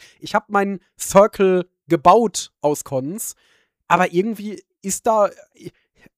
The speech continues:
ich habe das Meer leer gefischt. <laughs>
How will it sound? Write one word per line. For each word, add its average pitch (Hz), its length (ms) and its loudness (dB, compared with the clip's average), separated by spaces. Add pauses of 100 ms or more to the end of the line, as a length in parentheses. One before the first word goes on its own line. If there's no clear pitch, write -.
(160)
ich - 200 -12
habe 220 220 8
das 202 220 2
Meer 208 320 4
leer 202 300 4
gefischt. 165 720 -2
<laughs> - 40 -20